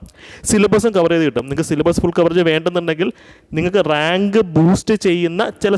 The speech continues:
സെലക്ടഡ് ക്ലാസ്സസ് ഉണ്ട്, അത് മാത്രം കണ്ടാൽ മതിയായിരിക്കും. ഒക്ടോബർ വരെ നിങ്ങൾക്ക് ഇതിനകത്ത് ക്ലാസ് കിട്ടുന്നതാണ്. ആ, വളരെ അഫോർഡബിൾ ഫീസിലാണ് നമ്മൾ സ്ട്രക്ചർ ചെയ്തിട്ടുള്ളത്. കമന്റ് സെക്ഷനിൽ കാണുന്ന നമ്പറിൽ നിങ്ങൾ, ആ, Telegram മെസ്സേജ് വഴിയോ കോൾ വഴിയോ കോൺടാക്ട് ചെയ്യുകയാണെങ്കിൽ ബാച്ചിൻ്റെ ഡീറ്റെയിൽസ് കിട്ടുന്നതായിരിക്കും. കഴിയുന്ന ആൾക്കാർ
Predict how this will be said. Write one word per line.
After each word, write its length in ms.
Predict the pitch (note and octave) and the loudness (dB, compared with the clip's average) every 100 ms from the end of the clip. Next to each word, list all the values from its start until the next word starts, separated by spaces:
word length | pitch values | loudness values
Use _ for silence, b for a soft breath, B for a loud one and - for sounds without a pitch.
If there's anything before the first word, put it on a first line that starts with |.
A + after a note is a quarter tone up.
| - | 2
സെലക്ടഡ് 340 | F3 F3 F#3 - | 0 0 -2 0
ക്ലാസ്സസ് 280 | D3 C#3 C3+ | 0 0 0
ഉണ്ട്, 80 | C#3+ | 0
അത് 60 | D3+ | 2
മാത്രം 420 | C#3+ C#3+ - E3 D3 | 0 -2 -2 -2 -2
കണ്ടാൽ 220 | C3+ C#3 | -2 0
മതിയായിരിക്കും. 400 | B2 A#2 G#2+ G#2+ B B B C#3 | 2 0 0 -6 B B B -2
ഒക്ടോബർ 500 | - - F#3+ F#3 F#3 D3+ | -2 0 2 4 2 2
വരെ 180 | D3+ - C#3+ | 2 -2 -6
നിങ്ങൾക്ക് 260 | C#3+ C#3+ D3+ | -4 -2 -2
ഇതിനകത്ത് 180 | C#3 A#2+ | -2 -2
ക്ലാസ് 240 | A#2 C3 D3+ | -2 0 -2
കിട്ടുന്നതാണ്. 420 | D3 D3 A2+ D3 - B B B A#2 | 0 0 0 -2 -6 B B B 0
ആ, 20 | B2 A#2+ C3 | 2 2 2
വളരെ 200 | D3+ F3 | 2 4
അഫോർഡബിൾ 380 | C#3+ E3 E3+ F3 D#3+ | 2 2 2 2 2
ഫീസിലാണ് 300 | D3 C#3 D3+ | 0 -2 -2
നമ്മൾ 140 | D3 D3 | -2 0
സ്ട്രക്ചർ 280 | B2+ A#2 D#3+ | -2 0 0
ചെയ്തിട്ടുള്ളത്. 360 | D3+ C3+ B2 D3 - - E3+ | 0 0 0 0 -4 -4 -2
കമന്റ് 260 | F3 G3 G#3 | -2 0 -2
സെക്ഷനിൽ 260 | G3+ G#3 F#3+ | 0 0 0
കാണുന്ന 220 | E3+ E3+ | 2 0
നമ്പറിൽ 340 | D#3 D3+ C#3 F3+ B B B D#3 | 0 -2 0 0 B B B -2
നിങ്ങൾ, 200 | D#3 F3 F#3 | 0 2 2
ആ, 40 | C#3 - | 2 2
Telegram 280 | D3+ D#3 F3 D#3 | 2 2 2 0
മെസ്സേജ് 340 | C#3 E3 F3 F3 | 0 0 4 2
വഴിയോ 260 | C#3 C3+ F3+ G3+ - D3+ | 4 2 0 -4 -2 2
കോൾ 180 | D#3 F3+ F3 | 4 4 2
വഴിയോ 220 | D3 E3 C3 | 2 2 0
കോൺടാക്ട് 340 | B2+ C#3 - | 0 -2 -2
ചെയ്യുകയാണെങ്കിൽ 360 | C#3+ B2 D3 G#3 D#3+ | -2 -2 -6 -6 -2
ബാച്ചിൻ്റെ 360 | C#3 - E3 C3+ | -2 -2 -4 -2
ഡീറ്റെയിൽസ് 360 | B2 C3+ C#3+ D#3+ | -4 -2 -4 -2
കിട്ടുന്നതായിരിക്കും. 500 | A#2+ C3 B2 A#2+ C3+ - - | -4 -2 -2 -2 -6 -10 -4
കഴിയുന്ന 300 | C3+ D3 F#3 D3+ | 0 0 0 -2
ആൾക്കാർ 220 | D3+ | 0